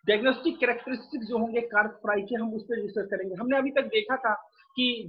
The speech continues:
seeds जितने भी हमारे पास मौजूद हैं, उसमें three, three category के basically हम लोगों ने seeds को देखा था। उसमें से आपका एक एग था, उसके बाद जब egg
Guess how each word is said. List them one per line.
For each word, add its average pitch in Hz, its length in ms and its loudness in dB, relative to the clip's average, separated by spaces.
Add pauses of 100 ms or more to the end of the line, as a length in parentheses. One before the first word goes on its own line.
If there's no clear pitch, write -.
(140)
seeds 302 580 0
जितने 254 280 -2
भी 247 100 0
हमारे 220 280 0
पास 220 360 0
मौजूद 208 360 -4
हैं, 226 60 -2
उसमें 208 300 -4
three, 220 320 -2
three 247 200 -4
category 233 400 -2
के 220 120 -4
basically 208 400 -4
हम 202 120 -8
लोगों - 140 -10
ने 208 80 -6
seeds 202 360 -12
को 208 60 2
देखा 170 280 -4
था। 196 200 0 (520)
उसमें 226 240 0
से 233 100 0
आपका 226 280 2
एक 214 320 2
एग 214 280 8
था, 208 140 4 (300)
उसके 202 180 -8
बाद 226 220 6
जब 233 220 0
egg 208 200 4